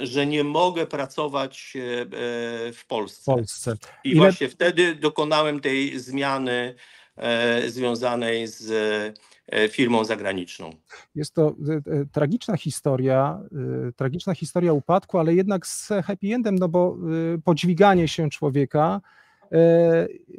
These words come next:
Speaker 2: no, jest pewnego rodzaju motywacją dla wszystkich tych, którzy, którzy znajdują się również w jakimś kryzysie, na przykład psychicznym czy finansowym. Proszę mi powiedzieć, w jakiej kwocie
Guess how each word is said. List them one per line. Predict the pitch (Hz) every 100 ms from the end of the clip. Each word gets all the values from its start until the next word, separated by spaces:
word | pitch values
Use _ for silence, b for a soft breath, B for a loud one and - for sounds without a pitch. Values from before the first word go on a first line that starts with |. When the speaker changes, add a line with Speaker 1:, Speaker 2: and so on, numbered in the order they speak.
| - -
Speaker 2:
no, | 196 190 208
jest | 214 208 - - 190
pewnego | 214 190 214 208
rodzaju | 196 208
motywacją | 208 196 196 214 - 185
dla | 170
wszystkich | - 170 - 165
tych, | - 156 -
którzy, | - 143 135 147 160 _ _ _ _ _ _
którzy | 180 165
znajdują | 160 165 165
się | 160 180
również | 170 165
w |
jakimś | 156 160 -
kryzysie, | 165 151 -
na | 147
przykład | - 147
psychicznym | - 151 - - 156
czy | -
finansowym. | - 156 160 190 135 123
Proszę | - 294
mi | 269
powiedzieć, | 196 175 160 143 -
w | 175 160
jakiej | 320 349 240
kwocie | - 185 - 165